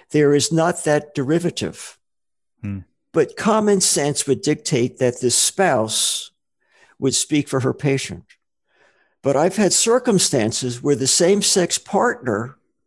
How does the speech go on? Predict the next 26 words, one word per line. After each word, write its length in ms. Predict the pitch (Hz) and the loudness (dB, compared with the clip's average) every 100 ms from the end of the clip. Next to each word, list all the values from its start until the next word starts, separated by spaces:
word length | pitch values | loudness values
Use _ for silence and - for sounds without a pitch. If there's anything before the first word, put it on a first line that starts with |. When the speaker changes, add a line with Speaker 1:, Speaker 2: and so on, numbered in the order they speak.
| _ _ _ _ _ _ _ | _ _ _ _ _ _ _
Speaker 1:
was 260 | - 143 135 | 0 0 2
a 140 | 147 | 2
more 360 | 143 160 185 202 | 2 4 4 2
appropriate 640 | 156 - 185 170 165 151 | -2 -2 -2 -2 -2 -2
spokesperson 1120 | - - 175 156 - - 190 196 - 117 110 113 _ _ | -2 0 0 0 -4 0 2 2 2 0 -2 -8 _ _
for 220 | - - 117 | -4 -2 0
the 100 | 131 | -2
patient. 720 | - 175 190 110 101 - - _ _ _ _ _ _ _ | 2 2 2 -2 -6 -12 -20 _ _ _ _ _ _ _
The 100 | 147 | -2
same-sex 680 | - 208 233 214 214 180 - | 2 2 2 0 2 0 -2
partner 720 | - 196 202 120 117 117 117 _ _ _ _ _ - | 0 0 0 0 0 0 -6 _ _ _ _ _ -2
that 140 | 160 | 2
everybody 460 | 202 233 208 196 180 | 2 2 2 2 2
sort 300 | - 175 151 | 2 2 2
of 80 | |
knew 220 | 151 196 202 | 4 6 6
about, 420 | 107 107 104 - _ - | 4 2 0 -2 _ -2
but 140 | 127 | 0
nobody 340 | 143 139 135 | 0 0 -2
talked 380 | 127 160 156 156 | -2 -2 -2 -2
about. 500 | 95 80 - - - _ _ _ _ _ _ _ | -8 -6 -8 -12 -20 _ _ _ _ _ _ _
This 220 | 120 - | -6 -4
was 200 | 135 - | -4 0
Dad's 300 | 127 120 117 | 0 2 0
special 420 | - 135 120 107 | 0 0 -2 -6
friend. 440 | - 127 117 87 | -4 -4 -4 -6